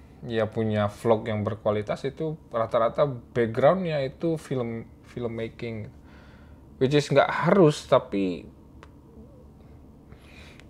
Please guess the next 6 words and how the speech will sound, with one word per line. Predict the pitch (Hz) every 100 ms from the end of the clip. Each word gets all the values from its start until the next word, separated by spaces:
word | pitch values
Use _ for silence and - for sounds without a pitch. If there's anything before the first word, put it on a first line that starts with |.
| - - - -
hampir | 160 156 185 170
semua | 151 151 151 143
yang | 139 135 135 127
gue | 127 127
lihat | 143 165 - - - - - - -
itu, | - - 160 160 170